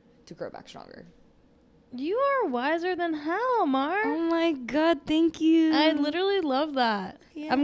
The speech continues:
Speaker 2: gonna think about that all the time.
Speaker 1: Really?
Speaker 2: <laughs> Yes.
Speaker 1: I love that.
Speaker 2: <laughs> Oh
Speaker 1: Yay.
Speaker 2: my gosh. Dude, I might cry about that.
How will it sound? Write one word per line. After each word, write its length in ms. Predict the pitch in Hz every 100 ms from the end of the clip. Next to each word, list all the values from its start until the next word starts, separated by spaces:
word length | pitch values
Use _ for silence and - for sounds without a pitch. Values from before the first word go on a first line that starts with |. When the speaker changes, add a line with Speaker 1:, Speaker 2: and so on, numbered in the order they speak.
| 302
Speaker 2:
gonna 100 | 330
think 200 | - 302
about 240 | 277 269
that 140 | 269 254
all 140 | 240
the 80 | 240
time. 500 | 240 240 220 190 208 - _ _
Speaker 1:
Really? 440 | 294 320 370 403 415
Speaker 2:
<laughs> 40 |
Yes. 280 | 285 311 403
Speaker 1:
I 400 | 392 262 226 392
love 300 | 359 349 330
that. 340 | 311 277 285
Speaker 2:
<laughs> 40 | 294
Oh 20 |
Speaker 1:
Yay. 420 | 302 339 302 -
Speaker 2:
my 180 | 427 359
gosh. 540 | 285 285 247 208 214 - - - -
Dude, 100 | -
I 100 | 339 311
might 220 | 359 240
cry 320 | - 233 330
about 320 | 330 226 208
that. 360 | 196 190 190 349